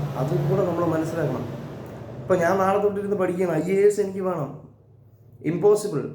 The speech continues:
എനിക്കറിയാം എൻ്റെ തലയ്ക്കുള്ളിൽ ഐ എ എസ് വർക്കൗട്ട് ചെയ്തെടുക്കാനുള്ള മൂള ഉണ്ടാക്കിയെടുക്കാൻ പറ്റും. പക്ഷേ ആ ഒരുപാട് നിരാശനായി വേണ്ടി വരും. അതുകൊണ്ട് ഞാൻ പറയുന്ന ഒരു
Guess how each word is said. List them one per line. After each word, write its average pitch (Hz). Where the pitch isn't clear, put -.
എനിക്കറിയാം 196
എൻ്റെ 175
തലയ്ക്കുള്ളിൽ 160
ഐ -
എ -
എസ് 165
വർക്കൗട്ട് 160
ചെയ്തെടുക്കാനുള്ള 160
മൂള 196
ഉണ്ടാക്കിയെടുക്കാൻ 185
പറ്റും. 165
പക്ഷേ 160
ആ -
ഒരുപാട് 196
നിരാശനായി 175
വേണ്ടി 117
വരും. -
അതുകൊണ്ട് 196
ഞാൻ 156
പറയുന്ന 175
ഒരു 143